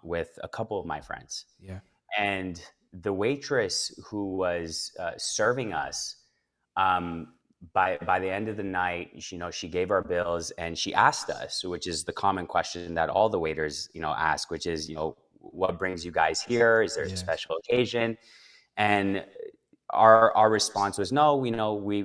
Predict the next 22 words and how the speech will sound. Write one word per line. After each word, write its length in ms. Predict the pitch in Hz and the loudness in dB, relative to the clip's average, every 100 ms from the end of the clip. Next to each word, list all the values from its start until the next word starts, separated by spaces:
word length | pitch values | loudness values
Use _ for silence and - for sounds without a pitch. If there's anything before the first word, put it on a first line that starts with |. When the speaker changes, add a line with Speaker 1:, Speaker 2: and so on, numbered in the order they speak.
| - | -4
Speaker 1:
we're 100 | 101 | -4
just 420 | 107 - - _ | -4 -4 -8 _
hanging 300 | 98 101 95 | -10 -6 -2
out, 280 | 90 92 82 | 0 0 0
just 400 | 92 90 - - | -4 -6 -8 -12
chilling, 380 | - 95 92 90 | -6 -4 -2 -4
relaxing." 600 | 87 87 87 87 - 87 | -4 2 4 2 -2 -6
And, 200 | 85 82 - _ _ _ _ _ | -4 -6 -8 _ _ _ _ _
um, 460 | - 95 92 90 87 - _ _ | 4 6 6 2 -4 -10 _ _
but 240 | 92 110 98 | 2 4 6
then 420 | 113 113 101 65 | 6 6 0 -6
we, 200 | 101 98 | -4 -2
we 180 | 90 104 | 0 -2
told 400 | - 123 151 135 | 2 6 6 4
her 460 | 110 101 95 87 82 | 4 6 6 2 2
that, 340 | 95 92 90 - | 6 8 6 0
you 60 | 92 | -6
know, 140 | 92 | -2
we 200 | 92 95 | -2 0
actually 380 | - 101 - 101 | 2 2 0 -8
have 460 | 92 95 92 90 85 - 80 - | -2 4 4 4 -2 -14 -16 -10
a 320 | 87 85 82 | -8 -8 -10